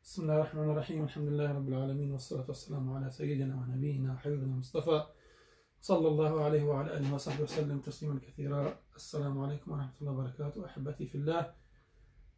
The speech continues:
آه، يعني ده أول فيديو أعمله بالعربي في الحقيقة، يعني، فأتمنى إن شاء الله أن ينال رضا الله سبحانه وتعالى أولًا، وأن يكون في موازين حسناته إن شاء الله، يعني، ربما يستفيد منه البعض.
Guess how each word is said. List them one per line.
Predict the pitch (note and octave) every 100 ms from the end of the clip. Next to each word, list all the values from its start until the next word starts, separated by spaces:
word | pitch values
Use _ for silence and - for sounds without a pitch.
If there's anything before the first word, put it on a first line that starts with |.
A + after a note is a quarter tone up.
| C#4+
آه، | F3 D#3 D#3 D#3 D3+ D3+ D#3 D3+ - - -
يعني | F#3+ D#3 D#3 D3
ده | E3
أول | G3 D#3+ C3+
فيديو | D3+ E3+
أعمله | C#3 D3+ C#3+
بالعربي | C#3 C#3+ C#3+ C3+
في | C3 -
الحقيقة، | - C3+ - D3 -
يعني، | C#3 C3+ C#3+
فأتمنى | C3+ F3 C#3+ F3 F#3 D#3+ D3
إن | B2+
شاء | - D3
الله | C3+ -
أن | C#3+ C#3 - D3
ينال | D3 D3 C3+ C3+
رضا | D#3 C#3+
الله | C#3
سبحانه | C#3 - C#3+ C#3
وتعالى | - D#3 D3+
أولًا، | D3+ D3 D#3 F3 F#3 - _ _ _ - _
وأن | D#3 D#3
يكون | D3+ - D#3
في | -
موازين | D3 C#3+ D3+ C#3+
حسناته | C#3+ C3+ D3+ D3+ D#3+
إن | D3
شاء | E3+
الله، | D3+ D3+
يعني، | C#3 C#3 - D#3+
ربما | - D3+ D3+ D3+ D3
يستفيد | D3 - D3+ - C#3+
منه | D3+ C#3
البعض. | C3+ D3 C#3+